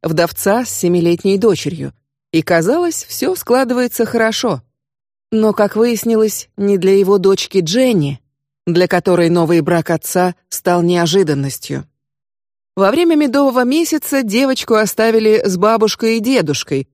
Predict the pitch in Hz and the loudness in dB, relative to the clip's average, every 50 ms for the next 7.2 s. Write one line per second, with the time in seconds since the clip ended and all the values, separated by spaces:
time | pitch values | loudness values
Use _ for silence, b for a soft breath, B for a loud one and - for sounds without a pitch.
0 | _ _ - - - - 160 165 156 - - 160 156 156 151 151 147 151 147 151 | _ _ -16 -10 -4 -2 -2 -2 -2 0 0 0 0 0 0 0 0 0 2 2
1 | 151 151 151 143 151 151 151 143 175 214 226 202 165 151 151 151 _ _ _ _ | 0 0 0 0 -2 -2 0 0 2 2 2 2 2 0 -2 -6 _ _ _ _
2 | _ _ - 175 170 175 165 170 165 - - 180 175 180 185 196 220 233 226 196 | _ _ -2 0 0 0 0 0 -2 -2 0 0 2 2 4 2 2 2 2 0
3 | - 190 - - 190 - - 196 208 208 - - - 180 180 175 170 165 151 - | -2 -2 -2 -2 -2 -2 -2 -2 -2 -2 -4 -4 -2 0 0 0 0 -2 -2 -4
4 | - 165 156 143 151 156 160 151 147 143 143 147 156 - _ _ _ _ _ _ | -4 -4 -2 0 0 0 0 0 -2 -4 -6 -8 -10 -14 _ _ _ _ _ _
5 | _ _ _ _ _ _ _ _ _ - - 180 202 190 190 196 190 165 165 190 | _ _ _ _ _ _ _ _ _ -4 -2 0 0 2 2 2 0 0 0 0
6 | 214 214 202 180 160 - - - _ - - - - 185 185 180 185 202 254 311 | 0 0 0 -2 -2 -4 -8 -12 _ -14 -14 -8 -4 -2 0 2 2 2 2 2
7 | 349 339 - | 0 0 -2